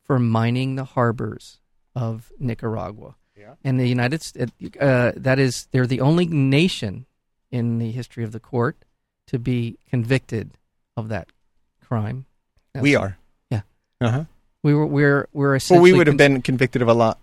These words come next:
Speaker 1: we're,
Speaker 2: worse
Speaker 1: we're
Speaker 2: of a
Speaker 1: essentially
Speaker 2: crime
Speaker 1: by
Speaker 2: had
Speaker 1: the
Speaker 2: Robert Gates
Speaker 1: Yeah, we were,
Speaker 2: had
Speaker 1: yeah,
Speaker 2: his
Speaker 1: that's
Speaker 2: way.
Speaker 1: right. Essentially, con-, we're essentially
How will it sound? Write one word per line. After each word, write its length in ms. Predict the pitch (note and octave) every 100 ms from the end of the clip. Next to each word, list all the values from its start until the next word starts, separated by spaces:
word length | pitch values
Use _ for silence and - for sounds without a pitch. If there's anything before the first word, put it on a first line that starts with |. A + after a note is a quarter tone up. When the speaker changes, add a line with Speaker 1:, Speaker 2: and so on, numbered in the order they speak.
| -
Speaker 1:
we're, 220 | E3 E3
Speaker 2:
worse 100 | F3+
Speaker 1:
we're 100 | F3
Speaker 2:
of 60 | E3+
a 20 |
Speaker 1:
essentially 460 | - - A2 G#2 A2+
Speaker 2:
crime 80 |
Speaker 1:
by 60 | C3 C#3+
Speaker 2:
had 100 | C#3+
Speaker 1:
the 60 | D3
Speaker 2:
Robert 360 | B2 A#2+ G#2+
Gates 400 | B2 C3+ - - -
Speaker 1:
Yeah, 280 | G3+ D#3
we 180 | A#2 C#3
were, 140 | C#3 C3
Speaker 2:
had 80 |
Speaker 1:
yeah, 180 | - G3+
Speaker 2:
his 100 | -
Speaker 1:
that's 180 | D3+ -
Speaker 2:
way. 40 | G3+
Speaker 1:
right. 160 | A#2 -
Essentially, 480 | C3+ - B2 - C3
con-, 340 | - B2 F2 C3
we're 200 | B2 A#2+
essentially 720 | - A#2+ - B2+ A#2 A#2